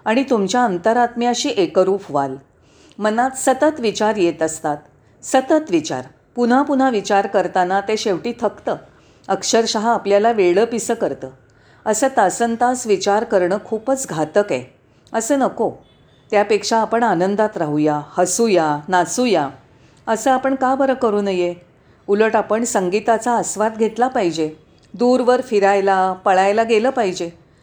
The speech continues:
तुम्हाला येत असेल तर तुम्ही जरूर पोहायला जावं. कारण सतत विचारात व्यग्र असताना नकळत आपण देवाकडे दुर्लक्ष करतो, त्याला टाळतो. मग काय केलं पाहिजे?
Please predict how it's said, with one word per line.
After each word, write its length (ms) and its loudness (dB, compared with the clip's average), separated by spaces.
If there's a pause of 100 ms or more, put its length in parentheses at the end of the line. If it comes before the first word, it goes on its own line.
(220)
तुम्हाला 280 2
येत 340 2
असेल 380 0
तर 80 -2
तुम्ही 260 -2
जरूर 300 2
पोहायला 480 2
जावं. 300 -2 (640)
कारण 240 0
सतत 500 0
विचारात 540 0
व्यग्र 320 2
असताना 520 0 (380)
नकळत 580 0
आपण 360 -4
देवाकडे 500 -2
दुर्लक्ष 500 0
करतो, 460 -8 (180)
त्याला 280 0
टाळतो. 640 -2 (420)
मग 80 -4
काय 260 0
केलं 240 0
पाहिजे? 380 -2